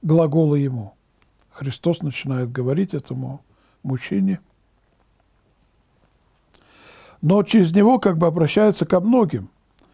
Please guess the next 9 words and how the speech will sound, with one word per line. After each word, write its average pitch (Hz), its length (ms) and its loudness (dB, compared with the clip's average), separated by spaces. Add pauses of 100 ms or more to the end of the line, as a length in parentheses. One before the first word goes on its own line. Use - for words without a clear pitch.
(680)
«О 208 240 6
роде 226 480 4
неверен, 220 760 4 (640)
доколе 226 600 4
вас 208 320 2
буду, 190 600 2 (160)
доколе 214 560 2
терплю 226 520 4
вы, 190 420 4